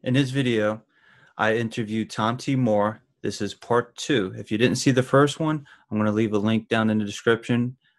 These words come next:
uh, for you to click on to find the first video. But this is part two, a follow-up of Atlantis and Lemuria. In this video, he goes into more detail of Lemuria. So this is Tom T. Moore. He is the author of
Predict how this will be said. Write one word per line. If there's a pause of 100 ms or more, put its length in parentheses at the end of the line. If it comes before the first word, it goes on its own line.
(180)
uh,
for
you
to
click
on
to
find
the
first
video. (280)
But
this
is
part
two,
a
follow-up (100)
of
Atlantis
and
Lemuria. (420)
In
this
video,
he
goes
into (120)
more
detail
of
Lemuria. (560)
So
this
is
Tom
T.
Moore.
He
is
the
author
of